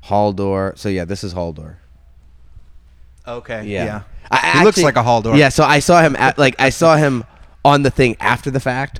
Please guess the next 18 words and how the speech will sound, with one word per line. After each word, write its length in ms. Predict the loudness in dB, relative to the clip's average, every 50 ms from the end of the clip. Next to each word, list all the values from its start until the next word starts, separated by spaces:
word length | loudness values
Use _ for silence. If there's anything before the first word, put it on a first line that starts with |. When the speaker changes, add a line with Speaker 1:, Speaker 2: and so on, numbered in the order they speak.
| -4
Speaker 1:
I 40 | -4 0
was 60 | 0
like, 160 | 0 -2 0 2
"Oh, 200 | 2 4 4 4
he's 120 | 4 2
a 60 | 0
black 300 | 2 2 2 0 0 -2
belt." 240 | -2 -2 -2 -4 -6 -12 -20 -20 -20 -20 -20 -20 -14 -2 2
Oh, 440 | 4 4 6 6 4 2 0 -4 -10 -14 -14 -14 -14 -18 -20 -20 -20 -20 -20 -20 _ _ _ -10
he's, 200 | -4 -4 -2 -2
he's 280 | 0 2 2 2 2 2
one, 260 | 0 0 0 0 0
he's 200 | 0 -2 0 0
a, 120 | 0 0
he's 180 | 0 -2 -4 -4
a 60 | -4
professional 460 | -6 -4 -2 -2 -2 -2 -2 -4 -4
grappler. 480 | -2 0 0 0 -2 -4 -6 -8 -8 -8